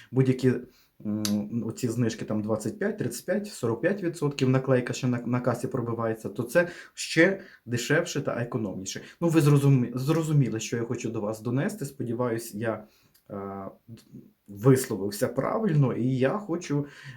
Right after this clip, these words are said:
побачити ваші коментарі, тобто не я, а всі ми,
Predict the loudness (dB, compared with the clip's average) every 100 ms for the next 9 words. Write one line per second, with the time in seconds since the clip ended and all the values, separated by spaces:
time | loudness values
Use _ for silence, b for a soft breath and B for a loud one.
0 | B 2 4 2 2 2 4 2 0 0
1 | 2 2 2 2 0 0 -2 -2 0 2
2 | 6 6 6 4 2 0 -4 -2 0 0
3 | 0 -2